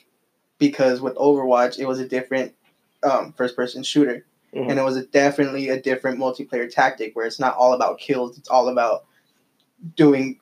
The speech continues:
Speaker 1: or handling an objective as a team. It's not a
Speaker 2: Yes.
Speaker 1: one-man thing. 'Cause if you play Call of Duty, you're out there shooting everyone. It's usually, it can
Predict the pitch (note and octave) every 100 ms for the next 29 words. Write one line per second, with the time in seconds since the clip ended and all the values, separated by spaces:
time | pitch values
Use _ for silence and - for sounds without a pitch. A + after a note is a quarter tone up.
0 | - C3+ C#3+ C#3+ C#3 C#3+ C3 - C3+ -
1 | C3 B2 C3+ C3 C3+ - - C3 A#2 C#3
2 | B2+ A#2 C3+ C3 C3+ C3+ C3+ B2+ - C3+
3 | A#2+ - B2+ B2 C3+ D3+ C#3 C#3+ C#3+ C#3
4 | D#3+ D#3+ D3+ - - - C#3 C3+ C#3+ C3
5 | - D#3 D3 C#3 C#3 C#3+ C#3 C#3 - C#3
6 | - D3+ D#3+ C#3+ D3 C#3+ D3+